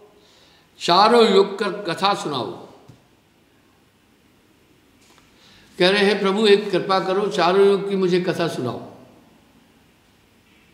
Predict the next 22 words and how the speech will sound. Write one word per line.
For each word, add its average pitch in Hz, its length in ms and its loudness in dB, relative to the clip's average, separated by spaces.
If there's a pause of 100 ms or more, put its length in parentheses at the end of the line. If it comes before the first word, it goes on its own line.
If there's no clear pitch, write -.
(880)
साहब 180 360 0
उत्तर 196 260 0
दे 190 140 2
रहे 139 140 -2
हैं, - 300 -12
"धर्मदास 190 540 0 (440)
बूझहु 190 420 2
बहु 190 240 2
बारा, 165 500 2 (500)
सो - 240 -2
अब 208 260 -4
कहूँ 196 320 0
खोल 202 200 2
भंडारा।" 139 580 -6 (2000)
मैं 190 340 0
तुम्हें 214 220 0
विवरण 190 380 0
बता 175 240 0
रहा 185 120 0
हूं, 196 120 -2
तुम 156 180 -4
सुनो। - 560 -8